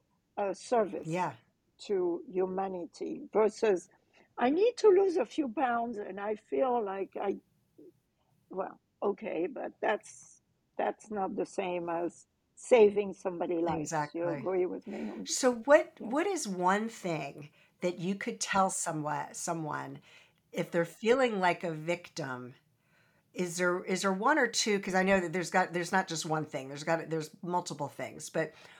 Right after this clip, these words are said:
Speaker 2: what would you, what, what advice could you give for somebody, whatever circumstances you've been
Speaker 1: Mm.
Speaker 2: dealt? Because, you know, if we don't know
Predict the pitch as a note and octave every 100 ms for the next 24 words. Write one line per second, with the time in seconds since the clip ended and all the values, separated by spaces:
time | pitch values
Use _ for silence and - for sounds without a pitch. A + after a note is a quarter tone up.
0 | - B3 D4+ C#4 A#3 F#3+ - A#3 A4 A4+
1 | C#4+ - G#4 G#4+ A#3+ G#3 G3 - D#3+ D3+
2 | F3 E3+ C#3+ C3+ - E3 - E3 D3+ D3+
3 | D3 D3+ - - - C4+ D4+ - D4 C4
4 | A3+ F#3+ E3+ - _ _ - - G3+ G3+
5 | F#3 F3+ E3 F3 D#3 D#3+ D#3 D#3 A#3+ D#3
6 | C#3+ - G3+ - G#3 G3 - - - -
7 | - A#3 A#3 A3+ A3+ - _ - A#3+ A3+
8 | C4 F4 F4 B3+ F#3 F3+ E3+ F#3+ G3+ G#3+